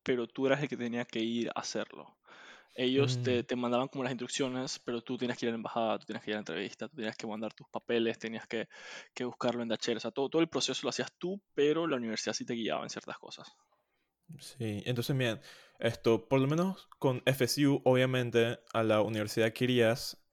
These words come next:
Speaker 2: es a F S U, a Florida State. Pero con Q L U tienes varias opciones. Esto, en Q L U,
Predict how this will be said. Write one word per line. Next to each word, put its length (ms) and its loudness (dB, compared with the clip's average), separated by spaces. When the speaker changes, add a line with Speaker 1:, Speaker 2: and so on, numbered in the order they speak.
Speaker 2:
es 360 4
a 320 2
F 160 0
S 200 0
U, 220 -4
a 300 -2
Florida 320 2
State. 380 0
Pero 160 6
con 120 2
Q 100 6
L 160 10
U 380 6
tienes 260 -2
varias 280 6
opciones. 640 -2
Esto, 800 0
en 120 -2
Q 80 2
L 160 4
U, 340 4